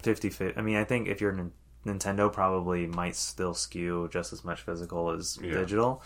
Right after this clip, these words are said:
Speaker 2: sure.
Speaker 1: But, like, for, like, PlayStation and especially Xbox, um, it's definitely leaning more towards digital purchases now.
Speaker 2: Mm-hmm.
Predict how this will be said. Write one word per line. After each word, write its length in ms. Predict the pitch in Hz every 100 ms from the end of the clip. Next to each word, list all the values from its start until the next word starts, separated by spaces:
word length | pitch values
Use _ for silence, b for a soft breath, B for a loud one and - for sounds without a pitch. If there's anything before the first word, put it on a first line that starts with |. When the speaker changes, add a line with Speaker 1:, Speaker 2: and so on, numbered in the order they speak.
| B B
Speaker 2:
sure. 100 | 82 76 -
Speaker 1:
But, 160 | 104 92
like, 220 | 92 90
for, 260 | - 90 87
like, 340 | 82 80 - - - -
PlayStation 680 | - 101 - 117 110 113 104
and 160 | 90 92
especially 540 | - - 90 - -
Xbox, 560 | 90 92 - 90 - - b b b -
um, 600 | 107 101 92 85 82 85 - - -
it's 160 | 107
definitely 480 | - 113 110 101 98
leaning 360 | 95 101 98 92
more 180 | 87 82
towards 260 | - 85 -
digital 260 | 87 87
purchases 500 | 90 165 160 - 82
now. 260 | 85 85 98
Speaker 2:
Mm-hmm. 260 | 101 98